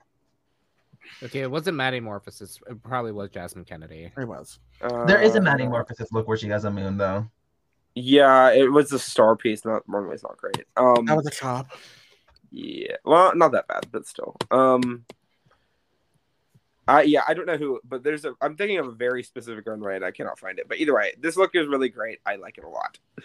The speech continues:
Speaker 1: Mm-hmm. Um, okay, so Jasmine Kennedy, <coughs> Queen of the Galaxy. Um, just this one.
Speaker 2: That's the one.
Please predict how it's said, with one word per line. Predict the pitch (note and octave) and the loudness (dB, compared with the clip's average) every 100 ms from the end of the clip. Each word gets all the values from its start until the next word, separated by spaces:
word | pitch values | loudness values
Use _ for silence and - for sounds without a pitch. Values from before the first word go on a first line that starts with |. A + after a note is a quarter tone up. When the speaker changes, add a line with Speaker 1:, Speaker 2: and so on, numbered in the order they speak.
| _ _ _ - | _ _ _ -6
Speaker 1:
Mm-hmm. | D#3+ D3+ C3+ C3 _ _ - | -4 -4 -6 -12 _ _ -4
Um, | B2+ B2 A#2+ A2+ A2+ _ - | -2 0 -2 -6 -12 _ -10
okay, | C3+ C3+ D#3 B2+ | -6 -2 0 0
so | - B2+ | -2 -6
Jasmine | A#2+ C#3 D3+ F3 | 0 0 0 0
Kennedy, | D#3 D3 A#2+ B2 | 2 4 2 0
<coughs> | - | 0
Queen | C3 | 0
of | C3+ | -2
the | C3+ | -4
Galaxy. | - G#2+ G#2 - - G2 F#2+ F#2 F#2+ | -4 -4 -4 -8 -10 -8 -8 -8 -12
Um, | F2+ G#2+ F#2+ F#2+ G2+ _ _ _ _ _ _ _ _ _ | -10 -8 -8 -12 -18 _ _ _ _ _ _ _ _ _
just | G2+ - | -16 -12
this | G2 F2 | -12 -12
one. | - C#2+ D2+ F#2+ - - - - | -16 -20 -18 -18 -16 -16 -18 -6
Speaker 2:
That's | C3+ C#3+ B2 - | 0 0 -2 -10
the | - A#2 | -10 -10
one. | G#2 - F#2+ | -10 -16 -20